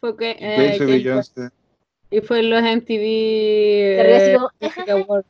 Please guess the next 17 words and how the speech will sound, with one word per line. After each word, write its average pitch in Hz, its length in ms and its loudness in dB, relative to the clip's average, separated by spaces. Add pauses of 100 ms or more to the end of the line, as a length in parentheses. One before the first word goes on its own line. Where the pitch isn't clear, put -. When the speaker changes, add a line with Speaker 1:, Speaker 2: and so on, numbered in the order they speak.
Speaker 3:
ejeje". 370 500 -10 (760)
Ya, 170 180 -12
Speaker 1:
Así 190 200 -2
Speaker 3:
eso. 117 100 -8
Speaker 2:
¿Y 110 40 -14
qué 135 160 -4
hizo 135 180 -6
Beyoncé? 123 680 -8 (640)
Speaker 1:
No 208 140 0
sé, 240 220 0
aquí 233 240 2
sale, 254 280 0
Speaker 3:
Se - 100 0
Speaker 1:
eh, 320 60 4
Speaker 3:
reía, 302 140 2
Speaker 1:
sale 226 160 0
Speaker 3:
¿no? 240 60 -6